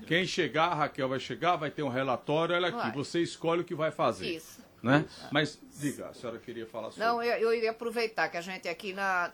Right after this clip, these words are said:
Speaker 2: no intervalo
Speaker 1: Aqui
Speaker 2: ficou
Speaker 1: o debate,
Speaker 2: fazendo
Speaker 1: o debate bom é no intervalo, né?
Speaker 2: Isso.
Speaker 1: <laughs>
Speaker 2: Ficou fazendo os meia-culpas aqui e eu coloquei que a gente, enquanto planejador urbana,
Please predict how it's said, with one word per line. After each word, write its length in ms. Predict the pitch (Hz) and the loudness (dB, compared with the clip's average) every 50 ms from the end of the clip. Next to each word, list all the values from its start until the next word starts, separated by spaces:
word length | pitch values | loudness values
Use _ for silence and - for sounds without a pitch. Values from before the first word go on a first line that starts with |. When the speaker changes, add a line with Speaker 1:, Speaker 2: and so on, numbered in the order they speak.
| - - | -8 -10
Speaker 2:
no 120 | 185 196 214 | -8 -6 -4
intervalo 840 | 233 220 - 233 220 214 - 202 175 175 175 175 190 196 208 160 - | -6 -2 0 0 0 0 0 -4 0 4 6 6 6 6 4 2 2
Speaker 1:
Aqui 60 | - 135 | 2 2
Speaker 2:
ficou 200 | - - 170 165 | 4 6 4 4
Speaker 1:
o 20 | |
debate, 260 | 160 147 214 202 202 | 8 10 10 10 12
Speaker 2:
fazendo 400 | 190 190 185 214 226 226 233 220 | 12 10 10 10 8 8 8 8
Speaker 1:
o 40 | 202 | 8
debate 280 | 247 247 208 202 214 196 | 8 8 8 6 2 -2
bom 140 | 151 196 | -2 -2
é 60 | 208 208 | -2 -2
no 60 | 208 208 | -4 -4
intervalo, 360 | - 220 214 - 240 269 285 | -4 -4 0 2 2 4 4
né? 40 | 285 | 4
Speaker 2:
Isso. 680 | 277 277 269 262 254 254 240 240 247 - 165 170 208 196 185 185 160 123 | 4 6 6 6 6 6 6 4 4 4 4 4 4 4 4 4 2 0
Speaker 1:
<laughs> 240 | 120 - 151 - | 0 -2 -2 0
Speaker 2:
Ficou 480 | - 262 277 - - - - 262 277 - | 0 0 0 -2 -2 2 6 8 8 8
fazendo 640 | - - 254 254 247 247 214 240 254 269 254 262 269 | 10 12 12 12 12 12 10 8 6 6 6 4 4
os 80 | 254 | 4
meia-culpas 960 | 254 240 247 254 254 240 233 - - 233 240 247 247 233 - 233 226 220 220 | 4 8 12 12 12 12 12 10 6 0 0 0 0 2 6 6 6 8 8
aqui 560 | 226 208 196 - - 220 226 240 269 277 262 - | 6 4 4 2 -4 -4 -2 -2 -2 -2 -4 -4
e 160 | 254 262 262 | -2 2 4
eu 220 | 262 262 277 285 | 4 4 4 2
coloquei 560 | 277 - 277 269 269 269 262 269 254 254 262 240 | 2 0 4 4 4 4 4 4 2 2 2 0
que 100 | 285 294 | 0 0
a 120 | 311 294 | 0 0
gente, 380 | 220 190 214 233 262 294 - 285 | 0 0 0 0 0 0 -2 -4
enquanto 320 | 247 - 247 240 226 - | -4 0 0 -2 -2 -2
planejador 760 | - - 233 214 214 214 226 208 233 214 196 185 214 233 233 | -2 -2 0 0 2 0 0 2 2 2 2 4 4 4 4
urbana, 600 | 247 233 220 175 175 175 175 175 180 202 233 247 | 4 0 0 0 2 2 2 2 2 0 -2 -4